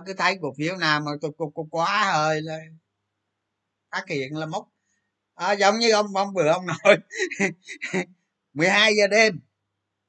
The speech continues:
À, để tôi kể cho các bạn nghe nè. Kể xong cái này nghỉ, à. Mười hai giờ đêm ông Telegram nào ông nhắn tin tôi nói:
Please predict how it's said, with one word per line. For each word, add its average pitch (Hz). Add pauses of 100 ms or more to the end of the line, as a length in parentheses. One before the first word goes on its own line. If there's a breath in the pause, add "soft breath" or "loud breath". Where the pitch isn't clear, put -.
(500)
À, 208
để 156
tôi 190
kể 139
cho 196
các 196
bạn 139
nghe 165
nè. 131 (1900)
Kể 117
xong 156
cái 165
này 139
nghỉ, 127
à. 131 (1300)
Mười 160
hai 208
giờ 185
đêm 196
ông 190
Telegram 180
nào 156
ông 170
nhắn 175
tin 165 (120)
tôi 175
nói: 175